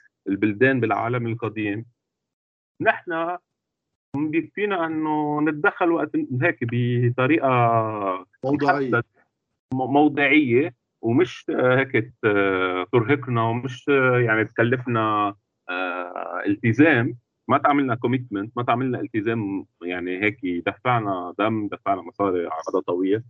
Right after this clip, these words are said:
Speaker 1: وبنحافظ على هيدي الهيمنة بعد قرن وقرنين، يعني، ما، وبت-، وعف-، ولحديت هلأ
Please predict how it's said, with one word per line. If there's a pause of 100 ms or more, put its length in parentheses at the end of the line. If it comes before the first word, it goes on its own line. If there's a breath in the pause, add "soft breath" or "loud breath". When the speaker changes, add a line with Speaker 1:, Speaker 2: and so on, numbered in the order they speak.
(400)
Speaker 1:
وبنحافظ
على
هيدي
الهيمنة (1160)
بعد (100)
قرن
وقرنين،
يعني،
ما، (420)
وبت-،
وعف-،
ولحديت
هلأ